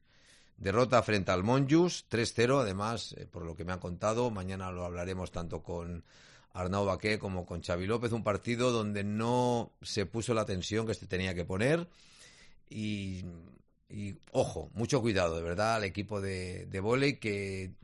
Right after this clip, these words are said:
va, es como el Guadiana, aparece, desaparece,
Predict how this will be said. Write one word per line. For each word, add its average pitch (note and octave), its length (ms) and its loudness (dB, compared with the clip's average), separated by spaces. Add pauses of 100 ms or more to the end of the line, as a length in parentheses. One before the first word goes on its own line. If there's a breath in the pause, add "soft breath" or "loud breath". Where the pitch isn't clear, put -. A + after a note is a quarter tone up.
(220)
va, A2 80 0
es A#2+ 140 -2
como C3+ 160 2
el C3 80 4
Guadiana, C3+ 460 4
aparece, B2+ 580 2
desaparece, B2 880 2